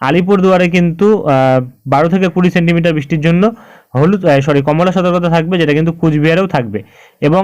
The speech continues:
এপাশে, আহ, উত্তর দিনাজপুর, দক্ষিণ দিনাজপুর, মালদাতে কিন্তু সাত থেকে এগারো সেন্টিমিটার ভারী বৃষ্টির জন্য হলুদ সতর্কতা থাকবে আ-, আগামীকাল। এবং তারপরে কিন্তু পরশুদিন তিরিশ তারিখের দিকে দেখা যাচ্ছে দার্জিলিং, জলপাইগুড়ি এবং কালিম্পং, আলিপুরদুয়ার এবং এপাশে কুচবিহার, উত্তর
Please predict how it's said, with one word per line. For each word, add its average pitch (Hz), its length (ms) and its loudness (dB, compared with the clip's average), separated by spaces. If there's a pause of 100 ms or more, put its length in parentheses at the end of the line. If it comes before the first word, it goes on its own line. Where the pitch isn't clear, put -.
এপাশে, 175 280 0 (500)
আহ, 139 220 2
উত্তর 190 160 0
দিনাজপুর, 190 360 0
দক্ষিণ 175 260 0
দিনাজপুর, 180 300 0 (100)
মালদাতে 160 320 2
কিন্তু 175 200 -2
সাত 156 240 -2
থেকে 180 180 0
এগারো 151 160 0
সেন্টিমিটার 165 420 0
ভারী 131 220 0
বৃষ্টির 151 280 -2
জন্য 160 200 2 (420)
হলুদ 190 300 0
সতর্কতা 151 340 0
থাকবে 123 320 -2 (100)
আ-, - 80 -4 (140)
আগামীকাল। 143 480 0 (200)
এবং 160 140 2 (140)
তারপরে 156 340 0
কিন্তু 170 180 0 (440)
পরশুদিন 190 460 2
তিরিশ 185 240 0
তারিখের 180 260 0
দিকে 170 200 2
দেখা 156 180 0
যাচ্ছে 160 180 -2 (100)
দার্জিলিং, 139 420 0
জলপাইগুড়ি 151 500 2 (400)
এবং 147 180 2 (120)
কালিম্পং, 165 360 0 (140)
আলিপুরদুয়ার 170 600 2 (140)
এবং 151 260 2 (100)
এপাশে 139 200 -2
কুচবিহার, 160 500 0 (420)
উত্তর 170 200 0